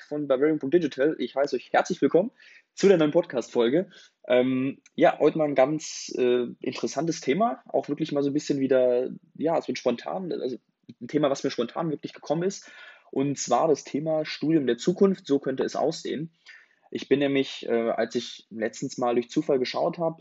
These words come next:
ähm, oder ein bisschen gegoogelt hab, so, äh, welche Studiengänge neben E-Commerce gibt's denn noch, so wirklich so brandneue Studiengänge.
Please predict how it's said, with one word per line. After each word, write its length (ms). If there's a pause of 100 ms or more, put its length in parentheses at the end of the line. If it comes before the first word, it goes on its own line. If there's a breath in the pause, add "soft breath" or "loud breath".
ähm, 420 (180)
oder 160
ein 120
bisschen 180
gegoogelt 380
hab, 120
so, 300 (300 loud breath)
äh, 200
welche 240
Studiengänge 580
neben 220
E-Commerce 440
gibt's 220
denn 120
noch, 320
so 100
wirklich 220
so 180
brandneue 460
Studiengänge. 600